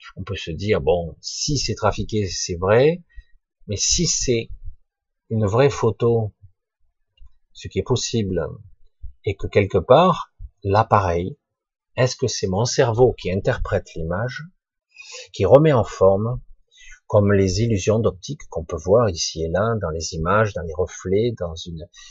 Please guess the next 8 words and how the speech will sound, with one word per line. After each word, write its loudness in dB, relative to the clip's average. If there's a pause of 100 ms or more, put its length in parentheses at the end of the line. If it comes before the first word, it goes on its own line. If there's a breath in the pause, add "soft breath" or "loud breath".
(520 loud breath)
dans -2
une, -10
des -4
superpositions 0 (220)
d'effets -2
un -6
petit -16
peu, 0